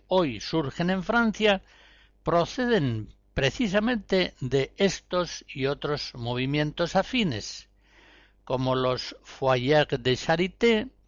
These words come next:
y las comunidades de las bienaventuranzas.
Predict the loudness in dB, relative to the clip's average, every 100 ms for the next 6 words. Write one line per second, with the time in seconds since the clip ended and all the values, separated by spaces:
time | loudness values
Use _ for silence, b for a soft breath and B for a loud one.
0 | _ _ _ _ -2 0 0 0 2 2
1 | 2 -2 0 2 4 4 6 4 0 -2
2 | 0 2 0 -4 -6 0 2 2 0 -2
3 | -2 -2 -2 -6 -12 -12 -12 -14 -16